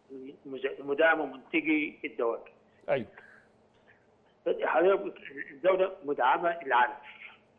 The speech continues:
Speaker 1: وتوفرت وتشكر و-، و-، و-، مشكورة،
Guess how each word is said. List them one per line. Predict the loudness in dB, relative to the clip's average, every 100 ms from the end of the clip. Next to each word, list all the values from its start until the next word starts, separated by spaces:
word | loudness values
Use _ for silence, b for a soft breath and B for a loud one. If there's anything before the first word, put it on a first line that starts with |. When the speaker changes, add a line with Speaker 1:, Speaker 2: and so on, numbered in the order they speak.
| _ _
Speaker 1:
وتوفرت | -4 2 2 4 4 4 2
وتشكر | -8 -8 0 0 0 -8 -20 _ -18 -16 -18 -10
و-، | -2
و-، | -2 0 -2 0 0
و-، | -2 -4 -12 -12 -8
مشكورة، | -10 -4 2 6 6 4